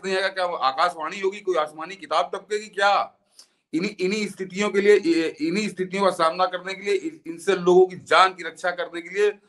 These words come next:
लोकतंत्र की रक्षा करने के लिए आज से जब आजादी मिली थी सन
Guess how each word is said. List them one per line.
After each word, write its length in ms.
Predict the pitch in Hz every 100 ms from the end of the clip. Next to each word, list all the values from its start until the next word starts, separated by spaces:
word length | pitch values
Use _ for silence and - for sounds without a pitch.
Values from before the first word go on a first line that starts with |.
| _ _
लोकतंत्र 520 | 135 170 180 190 190 175
की 120 | 180
रक्षा 260 | 170 180
करने 280 | 180 175 175
के 100 | 175
लिए 400 | 185 185 196 180 -
आज 180 | 147 160
से 300 | - 196 190 - _ _ -
जब 120 | 139
आजादी 420 | 147 151 160 175
मिली 200 | 180 170
थी 160 | 180 185
सन 220 | 170 170